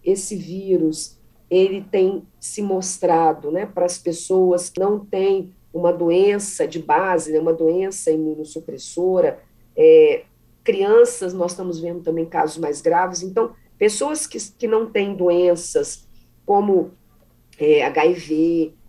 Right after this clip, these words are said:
é, leucemia, né, algum tipo de câncer, transplantados, pessoas que, que fazem altas doses de corticoides. Então, pessoas que não estão nesse grupo, a doença tem se apresentado com quadros mais leves.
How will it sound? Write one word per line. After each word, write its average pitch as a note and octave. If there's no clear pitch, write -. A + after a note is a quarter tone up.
é, C#3
leucemia, D#3+
né, D#3
algum D#3+
tipo E3
de E3
câncer, D#3
transplantados, D3+
pessoas F#3
que, -
que F3
fazem F3
altas F#3+
doses D#3+
de D#3+
corticoides. E3
Então, A#3+
pessoas C4+
que -
não A#3+
estão F#3+
nesse E3
grupo, A3+
a A#3
doença A#3
tem A#3
se A#3
apresentado A3+
com A3+
quadros G3+
mais A3+
leves. D#3